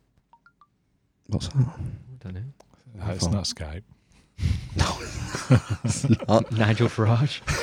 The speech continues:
Speaker 3: <laughs> No, no, no.
Speaker 1: Pompey had had, like, three triumphs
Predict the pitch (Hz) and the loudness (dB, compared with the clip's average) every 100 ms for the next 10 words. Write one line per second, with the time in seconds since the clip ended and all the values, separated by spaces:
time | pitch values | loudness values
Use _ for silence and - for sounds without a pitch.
0 | - - 147 143 151 - 233 175 233 190 | 0 6 8 10 8 8 8 10 10 8
1 | - 220 165 139 156 123 117 - - - | 10 10 10 10 6 4 2 -6 -14 -16
2 | - 214 151 - - - - - - _ | -4 -4 -4 -10 -18 -18 -20 -20 -20 _
3 | _ _ _ _ - 151 160 135 107 95 | _ _ _ _ 4 6 10 10 10 8
4 | 95 90 - - 110 98 - 98 92 92 | 8 6 4 4 6 6 6 6 6 6
5 | 85 - - | 2 -4 -6